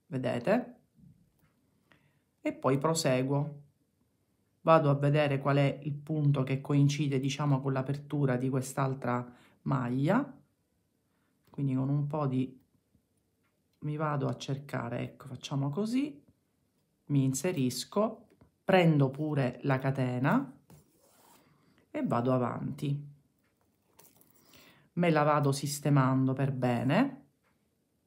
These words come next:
Vado da questa parte, vedete, io prendo comunque l'asola esterna e continuo. Me la vado sistemando,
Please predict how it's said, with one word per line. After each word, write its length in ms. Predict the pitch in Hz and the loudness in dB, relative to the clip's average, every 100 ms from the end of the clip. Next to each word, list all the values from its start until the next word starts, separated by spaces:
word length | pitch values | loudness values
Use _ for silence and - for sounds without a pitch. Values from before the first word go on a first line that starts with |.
| _ _ _ _ _ - _ _ _ _ _ _ _ | _ _ _ _ _ -20 _ _ _ _ _ _ _
Vado 640 | 151 170 156 143 135 - - | 2 4 6 6 4 0 -2
da 140 | 147 | 0
questa 360 | 139 127 - 147 | 2 0 0 0
parte, 500 | 131 120 123 - 147 | 0 -2 -6 -2 2
vedete, 440 | 143 135 123 135 | 4 4 4 2
io 300 | 151 151 139 | 0 2 0
prendo 400 | - 170 165 147 | 2 4 6 4
comunque 560 | 147 220 277 262 - - | 6 8 10 8 6 2
l'asola 400 | 175 170 151 139 | 4 4 4 4
esterna 760 | 131 - 90 98 139 127 139 - - _ _ _ _ _ _ _ _ _ _ _ _ _ _ _ _ _ _ _ _ _ _ _ _ _ _ _ _ _ _ _ _ - _ _ - _ - - _ | 2 -2 -2 0 0 0 0 -8 -20 _ _ _ _ _ _ _ _ _ _ _ _ _ _ _ _ _ _ _ _ _ _ _ _ _ _ _ _ _ _ _ _ -20 _ _ -20 _ -20 -20 _
e 180 | 247 - | -4 -2
continuo. 880 | 156 147 143 127 123 127 139 - - _ _ _ _ _ _ _ _ _ | 0 0 0 0 2 4 2 -4 -20 _ _ _ _ _ _ _ _ _
Me 160 | 160 151 | 0 2
la 100 | 139 | 2
vado 260 | 131 131 | 2 0
sistemando, 1080 | 127 139 - 131 135 123 120 135 190 262 | -2 -4 -2 0 0 2 2 4 6 4